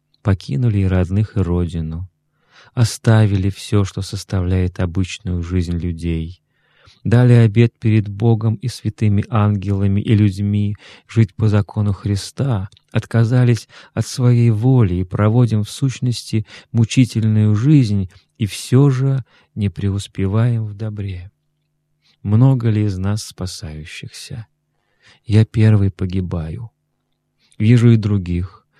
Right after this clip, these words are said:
что страсти обладают ими. А когда встречаю мирских, то вижу, что живут они в великом невежестве, нерадиво и не каются. И вот понемногу, незаметно для себя,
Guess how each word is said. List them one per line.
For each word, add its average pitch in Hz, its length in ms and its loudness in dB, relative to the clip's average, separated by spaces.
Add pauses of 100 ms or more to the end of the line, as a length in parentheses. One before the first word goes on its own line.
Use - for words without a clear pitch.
(160)
что - 180 -6
страсти 92 600 0
обладают 80 760 -2
ими. 76 340 -8 (800)
А 98 80 -4
когда 104 320 4
встречаю 107 580 2
мирских, 98 560 -2
то 104 140 -6
вижу, 101 420 -2 (240)
что - 240 -4
живут 107 400 0
они 104 220 0
в 101 60 -4
великом 107 580 -2
невежестве, 104 920 -4 (300)
нерадиво 98 880 2 (240)
и 113 120 0
не 101 140 2
каются. 76 760 -10 (1000)
И 110 120 -2
вот 120 200 -2
понемногу, 110 960 -2 (680)
незаметно 110 760 2
для 110 200 -2
себя, 90 640 -8